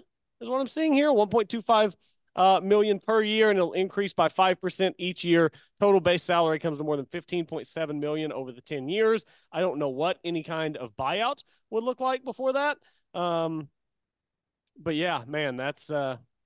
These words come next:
he's making some money and he's got a long contract. So that's something you'd have to be worried about. But yes, you'll have to ask tons of questions about N I L,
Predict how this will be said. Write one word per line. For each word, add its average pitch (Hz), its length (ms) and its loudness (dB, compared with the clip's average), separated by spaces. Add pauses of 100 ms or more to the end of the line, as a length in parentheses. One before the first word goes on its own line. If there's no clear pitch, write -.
(540)
he's 190 160 -6
making 208 220 -2
some 202 160 -4
money 208 220 0
and 180 80 2
he's 185 100 -2
got 190 120 0
a - 20 0
long 170 180 0
contract. 143 400 -6
So - 80 -4
that's 262 140 -2
something 262 240 -2
you'd 240 100 0
have 240 140 -2
to 202 40 -20
be 226 100 -8
worried 214 260 2
about. 196 280 -2 (200)
But 277 80 -4
yes, 285 200 -2
you'll 247 140 2
have 233 120 0
to 226 40 -2
ask 214 160 -2
tons 220 180 -2
of 208 60 -10
questions 202 380 -2
about 143 200 -2
N 139 120 -4
I 143 180 -2
L, 240 300 0